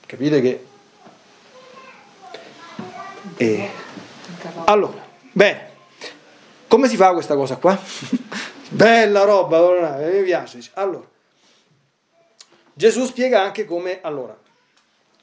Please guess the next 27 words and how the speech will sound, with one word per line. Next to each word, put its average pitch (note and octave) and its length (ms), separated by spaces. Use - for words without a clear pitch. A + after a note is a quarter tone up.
c'è - 160
una D3+ 120
spiegazione E3 480
generale. C#3+ 480
La C3 80
spiegazione F3 340
generale G#3+ 240
è - 20
questa D3+ 260
qui. - 200
Adamo F#3 360
aveva G#3+ 200
il E3+ 60
dono E3+ 180
della E3+ 160
divina E3 220
volontà D#3 580
nel D3 140
modo D#3 240
che D3+ 80
abbiamo C3+ 260
visto. A2+ 300
Col C#3+ 140
peccato F#3 280
originale G3 360
lo F#3+ 100
perde. A#2 440